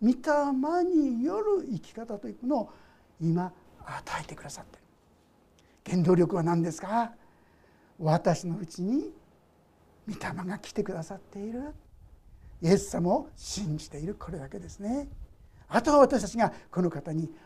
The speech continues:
お委ねする、お任せする。そうすると、そういう御霊に導かれるという方が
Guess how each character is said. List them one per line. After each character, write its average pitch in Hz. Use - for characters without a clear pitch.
お 160
委 175
ね 190
す 247
る、 381
お 175
任 175
せ 214
す 269
る。 381
そ 247
う 311
す 320
る 370
と、 320
そ 156
う 233
い 277
う 269
御 165
霊 165
に 160
導 165
か 190
れ 220
る 311
と 349
い -
う -
方 185
が 202